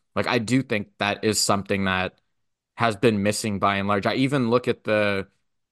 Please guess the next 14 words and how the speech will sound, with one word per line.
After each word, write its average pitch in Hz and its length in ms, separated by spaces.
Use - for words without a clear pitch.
the 98 440
Gudas 117 400
play 117 200
on 104 180
McMahon 98 680
and 98 120
then 98 160
Domi 104 280
going 98 240
after 95 420
him. 165 220
And 113 180
it 113 60
was, 110 320